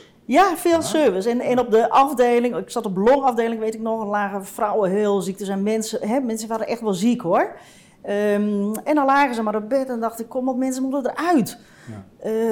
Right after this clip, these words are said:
Speaker 1: hè, in beweging. Is goed, eh, andere mindset, eh, douchen, haarnetjes. En ik moest vroeger mijn moeder altijd de krullens erin doen. Eh,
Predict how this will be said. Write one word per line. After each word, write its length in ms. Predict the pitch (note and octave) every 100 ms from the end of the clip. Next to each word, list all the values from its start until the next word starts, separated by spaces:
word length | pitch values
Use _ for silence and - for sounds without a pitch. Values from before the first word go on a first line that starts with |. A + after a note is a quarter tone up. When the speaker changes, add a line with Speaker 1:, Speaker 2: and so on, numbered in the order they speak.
| G#3+
Speaker 1:
hè, 240 | - C4 E4
in 140 | C#4+
beweging. 600 | C#4 C4+ F4 E4 G3 D#3 D#3+ _
Is 120 | -
goed, 420 | - F4 F4+ - -
eh, 280 | A#3 A#3 A#3
andere 260 | - D4 D4
mindset, 760 | D4 E4 E4 - D4+ D4+ - - - _
eh, 120 | - A#3+ A#3+
douchen, 640 | G#3+ F4 E4 E4 D#4 D4+
haarnetjes. 840 | A3+ C#4 E4 D4+ D4 D4 D4+ - - - - - -
En 280 | - C4 C4
ik 160 | - E4
moest 180 | A#3+ -
vroeger 240 | A3+ G3+
mijn 140 | F#3+
moeder 240 | G3+ C4 G#3
altijd 220 | E3 F3
de 60 | G3
krullens 380 | C4 D#4+ E4
erin 260 | G3 E3+ E3+
doen. 240 | F3 D#4 - - _ - - _
Eh, 120 | -